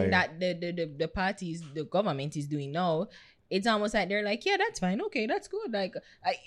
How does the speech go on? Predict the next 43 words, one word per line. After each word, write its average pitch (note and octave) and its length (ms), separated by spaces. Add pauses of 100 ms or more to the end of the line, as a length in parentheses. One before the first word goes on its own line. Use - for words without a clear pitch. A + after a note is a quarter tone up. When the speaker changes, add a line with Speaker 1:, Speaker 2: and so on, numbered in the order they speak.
(120)
Speaker 2:
you C4+ 140
know, D#4 80
you D4+ 160
not C#4 120
hear C4+ 200
no B3 140
naysayer A#3 800
say, F3 180
"No, G#3 320
this G3+ 240
is G#3 100
not G#3 200
the F3 80
right D#3+ 200
way F#3 180
to F#3+ 140
do C4+ 220
it. C4 220 (240)
This A3 200
is G#3 120
the G#3 60
better G#3 300
way. B3 440 (340)
Don't G3+ 300
open G3 140
up - 80
the - 60
country." C4 600 (120)
Like, F3+ 220
I G#3 120
never G3 260
hear E3 220
that. C#3 180
If - 80
they G#3+ 100
said B3+ 180
it, A#3+ 40
Speaker 1:
'Cause E3+ 200
who F#3 60
Speaker 2:
I F#3+ 80
Speaker 1:
would F#3+ 160
Speaker 2:
haven't F3 60
Speaker 1:
be, F3 80